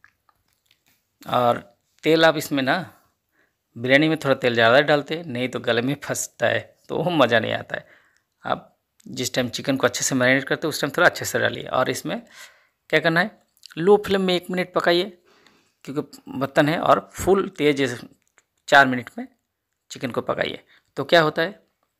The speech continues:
चिकन का जो पानी है वो फटाफट छोड़ देता है। उसके बाद ये तवा रखा हो,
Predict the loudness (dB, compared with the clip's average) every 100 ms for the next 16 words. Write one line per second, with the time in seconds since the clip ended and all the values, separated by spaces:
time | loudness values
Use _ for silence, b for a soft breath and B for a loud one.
0 | _ _ _ _ _ _ -6 -4 0 0
1 | 4 2 2 0 -6 0 2 2 -2 -2
2 | 2 2 2 0 -6 -12 -16 _ _ _
3 | -12 -4 0 2 2 0 4 6 4 2
4 | -4 -8